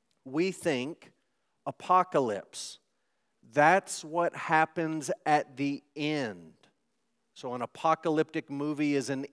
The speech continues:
end of the world movie. And there's certainly things in the book of Revelation that pertain to the end.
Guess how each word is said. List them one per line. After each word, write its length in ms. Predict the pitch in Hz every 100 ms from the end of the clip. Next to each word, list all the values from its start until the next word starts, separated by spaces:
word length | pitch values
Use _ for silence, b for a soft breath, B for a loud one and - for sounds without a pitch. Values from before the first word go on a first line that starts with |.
| -
end 360 | 143 151 151
of 200 | 147 113
the 80 | 127
world 640 | 127 123 131 131 127 117 110
movie. 480 | 107 98 87 87 _ _ _ _ _ _ -
And 160 | 135
there's 140 | 147 135
certainly 560 | - 180 208 190 185
things 480 | 175 170 156 156 139 - 165
in 340 | 175 196 196
the 80 | 175
book 300 | 135 175 -
of 160 | 135
Revelation 640 | 160 147 147 156 160 156 143
that 160 | 139 -
pertain 640 | 143 - 147 139 139 127
to 180 | - 120
the 180 | 123 -
end. 540 | 147 143 107 87 85